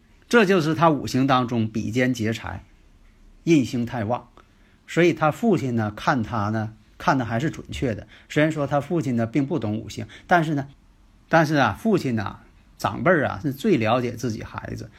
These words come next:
他知道这孩子不行。你看这个折腾这么多年了，结果呢，还是两手空空。而且我们看呢，这个时柱呢，跟日柱呢，又是福银，两个辰土嘛，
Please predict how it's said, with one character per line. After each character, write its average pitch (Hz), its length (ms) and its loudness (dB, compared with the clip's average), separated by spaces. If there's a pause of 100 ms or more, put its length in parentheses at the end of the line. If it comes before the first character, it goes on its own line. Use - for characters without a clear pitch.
(160)
他 196 120 2
知 196 160 0
道 269 140 2
这 202 100 0
孩 - 240 -6
子 107 100 -4
不 110 140 -6
行。 - 220 -12 (800)
你 131 80 -4
看 143 120 0
这 160 180 0
个 139 340 2 (320)
折 147 160 2
腾 151 140 2
这 165 100 2
么 147 100 0
多 135 140 0
年 113 280 0
了， - 220 -6
结 139 180 0
果 123 180 -6
呢， 110 60 -2
还 117 180 -2
是 131 120 -4
两 117 220 0
手 123 140 -6
空 110 200 -4
空。 107 260 -4 (600)
而 135 120 4
且 185 140 2
我 135 100 2
们 113 100 -2
看 160 280 4
呢， 101 180 0
这 143 100 -2
个 113 360 0
时 117 280 -4
柱 165 200 2
呢， 127 100 0
跟 131 160 0
日 165 220 0
柱 131 160 -2
呢， 117 80 0
又 120 100 -2
是 120 140 -6
福 113 240 -4
银， 104 280 -4
两 123 200 -2
个 208 80 -2
辰 160 220 -4
土 139 160 -10
嘛， 104 260 -8